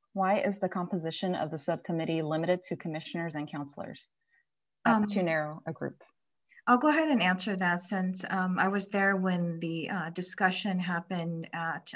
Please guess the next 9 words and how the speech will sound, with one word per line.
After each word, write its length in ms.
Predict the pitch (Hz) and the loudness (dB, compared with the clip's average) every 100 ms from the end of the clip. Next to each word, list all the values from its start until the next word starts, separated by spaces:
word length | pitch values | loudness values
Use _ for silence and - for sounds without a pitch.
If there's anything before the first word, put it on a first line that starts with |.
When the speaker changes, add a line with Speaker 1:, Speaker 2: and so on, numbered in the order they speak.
| - | -6
Speaker 2:
um, 440 | 165 156 165 175 - - _ _ _ - | -6 -6 -10 -14 -14 -20 _ _ _ -8
the, 280 | 180 185 175 | -2 0 0
uh, 160 | 160 165 | 0 0
public 300 | - 160 160 | -2 -2 -4
hearings, 540 | 190 160 165 147 180 | -4 -2 -2 -6 -4
um, 220 | 160 156 - | -4 -4 -4
public 260 | 220 196 214 | -2 0 4
meetings, 580 | 196 185 170 160 - | 4 2 -2 -4 -10
uh, 60 | - | -10